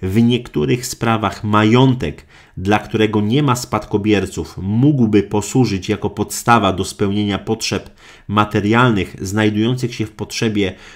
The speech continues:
ofiar Holokaustu i zapewnienia ciągłej edukacji o, y, Holokauście, jego przyczynach i konsekwencjach”,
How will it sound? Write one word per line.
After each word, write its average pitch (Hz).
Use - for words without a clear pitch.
ofiar 117
Holokaustu 117
i 107
zapewnienia 113
ciągłej 127
edukacji 110
o, 98
y, 90
Holokauście, 110
jego 110
przyczynach 104
i 104
konsekwencjach”, 101